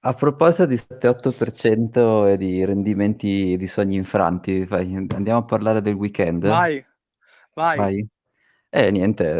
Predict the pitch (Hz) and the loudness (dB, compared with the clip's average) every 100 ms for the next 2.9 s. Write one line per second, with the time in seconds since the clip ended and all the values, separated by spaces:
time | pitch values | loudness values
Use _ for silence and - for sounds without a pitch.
0 | 85 90 101 107 113 117 117 127 117 117 | -2 0 2 2 4 4 4 0 0 -2
1 | 120 113 123 127 127 117 - 135 127 101 | 0 2 2 2 0 -4 0 2 4 6
2 | 92 98 110 - 107 107 107 107 | 4 2 0 0 0 2 2 -2